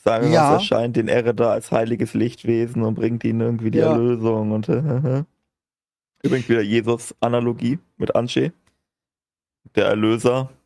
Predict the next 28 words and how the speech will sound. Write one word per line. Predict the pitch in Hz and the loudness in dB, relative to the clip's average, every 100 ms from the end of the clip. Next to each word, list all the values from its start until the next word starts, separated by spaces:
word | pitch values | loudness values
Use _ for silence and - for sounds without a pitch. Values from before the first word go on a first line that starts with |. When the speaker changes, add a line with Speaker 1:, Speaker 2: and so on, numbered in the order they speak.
| _ | _
Speaker 1:
er | - 110 104 | -2 0 0
Speaker 2:
Okay. | - 143 147 | -2 -2 0
Speaker 1:
konvertiert | 139 110 110 - 120 120 | 0 0 -2 2 0 2
das | 113 | -2
Volk | - 120 123 127 - | 0 0 0 -2 -2
und | 107 110 - _ - | -2 -2 -10 _ 2
Speaker 2:
Ah, | |
ja, | 175 | 4
ja, | 165 | 6
Speaker 1:
etabliert | 165 156 | 6 4
Speaker 2:
ja. | 143 | 4
Speaker 1:
eine | 117 | 2
neue | 113 113 | 2 4
Speaker 2:
Mhm. | 117 | 2
Speaker 1:
Religion | 113 110 117 117 120 120 | 0 0 2 2 0 0
und | 117 | -4
so | 120 117 | -2 0
weiter. | 120 120 131 | 0 2 0
Speaker 2:
Ist | 156 269 | 0 0
es | 254 | 4
auch | 233 | 4
nicht | 220 180 | 4 4
sowas, | 214 208 - | 4 2 -2
sorry, | - 156 165 160 | 2 6 6 4
wie | 147 | 4
gesagt, | 143 147 139 | 6 6 4
völliges | - - - 156 151 143 139 - - - _ _ _ - | -4 -2 4 6 6 6 4 -2 -8 -12 _ _ _ -4
Halbwissen. | 165 165 - 165 - 202 247 | 2 2 2 -2 0 -2 -2